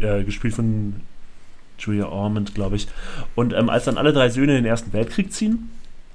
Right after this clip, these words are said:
stirbt natürlich einer. Und welcher ist es? Na klar, der Jüngste. Und, ähm, dann geht's halt darum, wie die anderen, äh, wie das Leben mit denen weitergeht, auch wie das Liebesthema weitergeht, also auch mit der Frau, mit Susanna, gespielt von Julia Ormond.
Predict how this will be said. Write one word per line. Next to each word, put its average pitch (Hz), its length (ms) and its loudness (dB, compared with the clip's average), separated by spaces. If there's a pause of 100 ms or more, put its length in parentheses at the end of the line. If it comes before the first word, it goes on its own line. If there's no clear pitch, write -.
(320)
stirbt 139 320 0
natürlich 160 380 4
einer. 156 240 6
Und 117 100 0
welcher 107 220 2
ist 147 100 2
es? 151 160 -2
Na 113 60 -8
klar, 131 400 6
der 123 80 4
Jüngste. 110 400 2 (1300)
Und, 117 540 6
ähm, 110 480 2 (360)
dann 117 180 4
geht's 123 160 -2
halt 123 140 0
darum, 123 260 4
wie 123 60 2
die 113 120 2
anderen, 120 560 2
äh, 104 520 0 (420)
wie 110 140 0
das 113 340 0 (160)
Leben 123 300 2
mit 110 100 0
denen 104 160 -2
weitergeht, 135 500 4
auch 107 200 2
wie 120 60 2
das 107 200 -2
Liebesthema 135 640 2
weitergeht, 120 600 4
also 107 240 0
auch 101 100 0
mit 110 140 -2
der 98 100 -4
Frau, 139 300 4
mit 117 180 2
Susanna, 127 480 2
gespielt 110 240 -4
von 110 80 0
Julia 101 220 -4
Ormond. 117 400 0